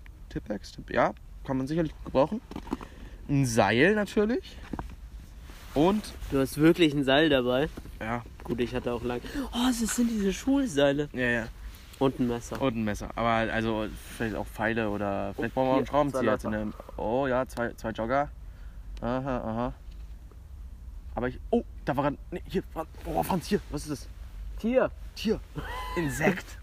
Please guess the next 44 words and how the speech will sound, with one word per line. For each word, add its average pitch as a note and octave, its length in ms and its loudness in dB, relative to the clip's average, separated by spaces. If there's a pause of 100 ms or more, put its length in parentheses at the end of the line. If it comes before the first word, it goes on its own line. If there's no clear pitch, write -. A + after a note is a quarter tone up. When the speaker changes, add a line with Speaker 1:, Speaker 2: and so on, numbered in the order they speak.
Speaker 1:
Oh, - 440 -4
Insekt, B2 260 -4
Insekt, A#2+ 260 -6
Insekt. A#2+ 460 -6
Speaker 2:
Ist C#3+ 140 -2
ganz D3 220 2
klar C#3 200 4
ein C3 60 2
Mann C3+ 220 4
und D3 220 0
eine B2+ 120 2
Frau. B2+ 420 0 (1900)
Speaker 1:
Ah, - 80 -6
Fra-, - 160 -10 (140)
Franz, A#2 280 -6
Jo-, - 280 -8
Jogger-Stalken B2 580 -2
ist A2+ 160 -8
echt, - 220 -6
also, A2+ 260 0
ist - 240 -4
echt - 140 -4
so B2 60 -2
eine A2 120 0
Sache. - 320 10
<laughs> - 60 -14 (320)
Da A2 80 0
gibt's A2+ 220 -2
Anzeigen F#2+ 440 -4
für. F#2+ 280 -8 (720)
Ich - 60 -8
glaub, C3 120 2
sowas, C3+ 180 0
das - 120 -4
auch G#2 160 -2
irgendwie C3+ 220 4
im B2+ 140 2
Nymphenburger B2 360 0
Park A#2+ 280 0
auch G#2 220 -2
schon A#2 140 -2
mal G#2+ 80 0
vorgekommen G2+ 500 -2
ist. - 160 -8